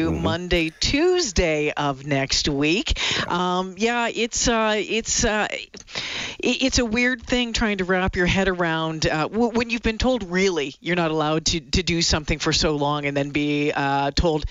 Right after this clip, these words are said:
Speaker 2: "That's exactly what we want you to do." Go get it.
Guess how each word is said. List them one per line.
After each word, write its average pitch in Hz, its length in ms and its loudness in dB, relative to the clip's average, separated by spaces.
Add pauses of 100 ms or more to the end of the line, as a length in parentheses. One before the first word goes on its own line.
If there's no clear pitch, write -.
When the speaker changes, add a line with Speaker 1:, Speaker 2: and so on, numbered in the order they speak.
(120)
Speaker 2:
"That's 202 280 0
exactly 180 1000 -2 (180)
what 175 340 0
we 180 180 2
want 170 400 0
you 175 260 0
to 160 120 2
do." 165 540 0 (220)
Go 185 360 2
get 175 260 0
it. 143 360 -2